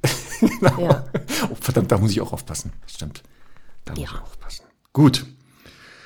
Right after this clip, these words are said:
Speaker 1: Bevor wir heute in die Hundefragestunde starten, kam öfter der Hinweis, "Marc, was denn mit den Witzen?"
Speaker 2: Ist
Speaker 1: Und da hab
Speaker 2: richtig.
Speaker 1: ich natürlich auch einen Vorsatz, es wird weitergehen.
Speaker 2: Okay.
Speaker 1: Und deswegen kommen wir, dann haken wir das jetzt als erstes ab.
Speaker 2: Mhm.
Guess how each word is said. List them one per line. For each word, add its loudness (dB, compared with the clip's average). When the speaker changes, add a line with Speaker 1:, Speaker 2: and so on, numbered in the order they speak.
Speaker 1:
Bevor -6
wir -2
heute -2
in -2
die -6
Hundefragestunde -2
starten, -4
kam -4
öfter 0
der 2
Hinweis, 2
"Marc, -2
was 0
denn 4
mit 4
den 0
Witzen?" -2
Speaker 2:
Ist -12
Speaker 1:
Und 4
da 6
hab 6
Speaker 2:
richtig. -2
Speaker 1:
ich 0
natürlich 0
auch -2
einen 0
Vorsatz, -2
es -2
wird 0
weitergehen. -6
Speaker 2:
Okay. -20
Speaker 1:
Und 0
deswegen 0
kommen 2
wir, 2
dann -8
haken -4
wir 0
das -2
jetzt -4
als -4
erstes -2
ab. 0
Speaker 2:
Mhm. 0